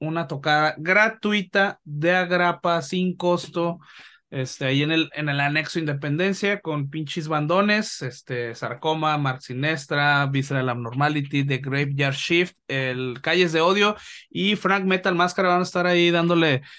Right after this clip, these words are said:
duro al pinche ruidajo. Digo, ya lo me comentó Mesa, segunda parte vamos a hablar exclusivamente sobre la, la tocada, vamos a, a platicar un poco y vamos a,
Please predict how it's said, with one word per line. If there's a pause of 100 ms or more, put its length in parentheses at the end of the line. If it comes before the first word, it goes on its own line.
(120)
duro
al
pinche
ruidajo.
Digo, (440)
ya
lo
me
comentó
Mesa,
segunda
parte
vamos
a
hablar
exclusivamente
sobre
la,
la
tocada,
vamos
a,
a
platicar
un
poco
y
vamos
a,